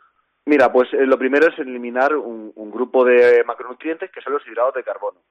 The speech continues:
¿Qué pasa? Que la principal fuente de energía para el cerebro y para los músculos es la glucosa. Al eliminar los hidratos de carbono ocurre una cosa, que nuestro cuerpo, nuestro cerebro tiene que sobrevivir. Entonces busca una segunda vía energética a través de los cuerpos cetónicos que se, se generan.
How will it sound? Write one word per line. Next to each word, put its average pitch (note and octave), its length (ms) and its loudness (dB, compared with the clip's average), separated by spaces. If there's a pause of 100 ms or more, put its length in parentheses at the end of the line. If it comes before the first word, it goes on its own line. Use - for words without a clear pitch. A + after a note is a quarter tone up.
(600)
¿Qué E3 120 -6
pasa? - 280 -2
Que A#2 140 -8
la A2+ 140 -4
principal A#2+ 400 -6
fuente D3+ 260 -8
de C3+ 100 -6
energía B2 360 -6
para G#2+ 160 -4
el G#2 180 -6
cerebro A2 440 -8 (120)
y B2+ 60 -14
para C#3 160 2
los C#3+ 120 2
músculos D3 540 -4 (160)
es A2+ 80 -12
la A#2 80 0
glucosa. A#2+ 540 -6 (560)
Al C3+ 160 4
eliminar C3 560 -2
los F3 200 -2
hidratos E3 300 2
de D#3+ 140 -2
carbono F3+ 480 -2 (260)
ocurre D#3+ 320 -4
una A#2+ 160 -6
cosa, A#2 360 -14 (300)
que - 80 -8
nuestro B2 280 -6
cuerpo, D#3+ 320 -2
nuestro A#2+ 240 -8
cerebro A#2 260 0
tiene C#3 180 -4
que A#2+ 120 -4
sobrevivir. G#2+ 560 -6 (320)
Entonces E3+ 280 -2
busca F#3+ 280 -2
una E3 240 -2
segunda E3 380 0
vía D#3+ 160 0
energética D#3 680 0
a C3+ 60 0
través B2 200 0
de D3 80 -2
los C#3+ 100 -6
cuerpos C#3+ 340 -6
cetónicos A2 500 -14
que G#2 100 -14
se, - 320 -20
se G2+ 120 -10
generan. G2+ 380 -6